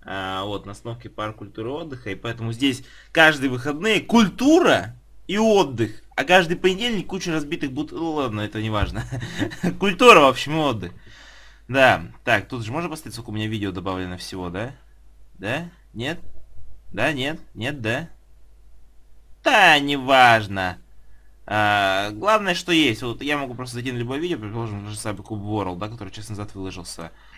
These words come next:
и посмотреть. Сто четыре видео, значит, я уже выложил. Ну да, вот, сто четыре видео, сто тысяч подписчик-, э, блин, каких сто тысяч, пять тысяч подписчиков, сто тысяч просмотров. А, и, естественно, завтра будет уже два месяца я снимаю, то есть даже четыре юбилея. И на эту дату я решил придумать такую, ребята,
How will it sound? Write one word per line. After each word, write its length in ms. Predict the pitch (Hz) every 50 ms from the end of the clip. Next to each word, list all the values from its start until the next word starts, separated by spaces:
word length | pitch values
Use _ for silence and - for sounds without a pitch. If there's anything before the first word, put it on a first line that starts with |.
| - -
и 60 | 113
посмотреть. 420 | - 120 120 120 120 107 98 - - - - - - - - -
Сто 340 | - - - - 175 185 185
четыре 460 | 175 - - - - 156 156 156 156
видео, 320 | 156 156 147 135 139 127 113
значит, 240 | 117 117 - -
я 160 | 127 123 120 120
уже 180 | 117 113 120
выложил. 320 | 127 127 117 107 101 120 143
Ну 80 | 156
да, 140 | 165 170 143
вот, 180 | 123 113 107 -
сто 180 | - - 165
четыре 320 | 156 - - 175 180 202 220
видео, 300 | 233 233 208 202 196 185
сто 140 | - 156
тысяч 160 | 139 143 - -
подписчик-, 540 | - - - - 208 208 - 208 190 - -
э, 360 | 135 139 135 127 123 120 120 123
блин, 260 | 123 127 139 135 117
каких 240 | 104 117 127 143 151
сто 100 | - -
тысяч, 140 | 127 127 - - - -
пять 260 | 151 156 - - -
тысяч 160 | - 123 120
подписчиков, 460 | - 117 110 160 160 151 147 120 113
сто 140 | 120 - 113
тысяч 280 | - 113 107 - - - - - - - - -
просмотров. 640 | 110 117 120 120 127 143 151 147 - 117 117 110 - - - - - - - - - -
А, 400 | - 98 101 98 98 98 95 95
и, 60 | 123
естественно, 400 | 151 151 139 - 131 123 - 113
завтра 260 | 117 123 123 120 117 107
будет 260 | 104 110 113 110 107
уже 220 | 107 101 110 107
два 160 | 101 95 110
месяца 240 | 110 113 107 - 113
я 80 | 110 110
снимаю, 320 | 110 - 135 135 123 110
то 60 | 98
есть 100 | 98 98
даже 120 | 107 101 98
четыре 280 | - - - 143 135
юбилея. 380 | 127 120 117 123 120 110 - -
И 20 |
на 160 | - 143 147 147
эту 340 | 156 160 160 - - 139
дату 440 | 131 117 110 139 151 160 170 - 139
я 160 | 127 127 127
решил 320 | 123 127 123 - - 151 143
придумать 520 | - 123 120 113 143 143 135 127 123 -
такую, 520 | - 117 - - 135 135 135 127 123 117 110
ребята, 680 | 113 110 110 120 120 117 113 - 110 107 104 101